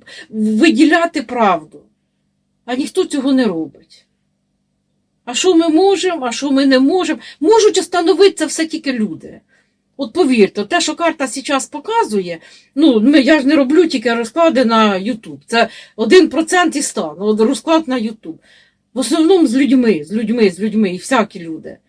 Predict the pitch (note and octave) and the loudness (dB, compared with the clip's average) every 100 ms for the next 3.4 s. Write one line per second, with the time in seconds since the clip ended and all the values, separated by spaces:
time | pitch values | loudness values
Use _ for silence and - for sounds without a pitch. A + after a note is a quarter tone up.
0 | _ - G#3+ A3+ D#4 F4+ C4 A#3+ A3+ D4 | _ -4 0 2 2 2 0 -2 0 2
1 | E4+ D4 B3 C4 A#3+ A#3 A3 A3 G#3 G#3+ | 2 0 -2 2 2 2 2 2 2 2
2 | G3 G#3 G#3 - - G#3+ A3 A3 - F#3+ | 0 0 -4 -6 -12 -4 -4 -2 -2 -4
3 | D#3+ A#3+ A3 | -4 -4 -4